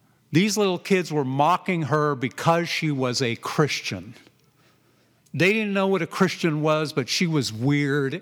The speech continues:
and they wanted her out of her, out of their village. There may be people that if you truly live your life for Christ, they think you're weird, and they want you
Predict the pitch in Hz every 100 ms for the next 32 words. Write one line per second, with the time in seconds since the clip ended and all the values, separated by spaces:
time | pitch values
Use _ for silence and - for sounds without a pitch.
0 | - 135 120 135 151 135 127 131 131 113
1 | 127 170 120 127 120 95 113 104 90 _
2 | _ _ _ 117 117 98 107 92 95 98
3 | 87 127 - _ _ _ _ _ _ _
4 | _ _ _ _ _ _ _ - _ _
5 | _ _ _ _ _ _ _ _ _ _
6 | _ _ _ _ _ _ _ 139 123 131
7 | 127 120 - 135 - 117 113 104 117 107
8 | 113 262 117 98 104 120 131 123 117 -
9 | - 135 120 117 107 113 113 104 98 -
10 | - _ _ _ _ - 117 110 107 113
11 | 110 - 117 - 117 107 101 - 123 120
12 | 127 117 131 110 95 92 87 85 - _
13 | _ _ _ _ 110 113 120 113 113 101
14 | 139 123 113